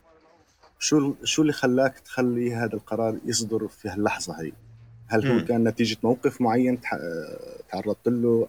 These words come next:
Speaker 1: أم تحدي بالنسبة إلك، أم حب لأنه أنا فعلا أتخذ، أجرأ قرار اتخذته بعد ما خلصت سبع سنين في كلية الطب؟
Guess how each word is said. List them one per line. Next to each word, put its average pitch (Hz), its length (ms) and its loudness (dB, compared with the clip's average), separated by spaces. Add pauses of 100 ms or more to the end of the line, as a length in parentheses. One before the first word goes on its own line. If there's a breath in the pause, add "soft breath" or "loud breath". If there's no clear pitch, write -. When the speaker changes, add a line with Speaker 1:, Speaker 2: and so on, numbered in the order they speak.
Speaker 1:
أم 110 80 -4
تحدي 110 600 -2
بالنسبة 104 460 -2
إلك، 110 280 0 (220)
أم 123 360 2
حب 143 360 2
لأنه 113 520 0
أنا 117 280 -2
فعلا 123 560 0 (500)
أتخذ، 123 460 -4 (100)
أجرأ 113 260 -2
قرار 107 380 -4
اتخذته 107 600 -2
بعد 104 260 -4
ما 104 60 -12
خلصت - 640 -6 (200)
سبع 123 320 2
سنين 113 380 0
في - 560 -8 (840 loud breath)
كلية 101 300 2
الطب؟ - 240 -8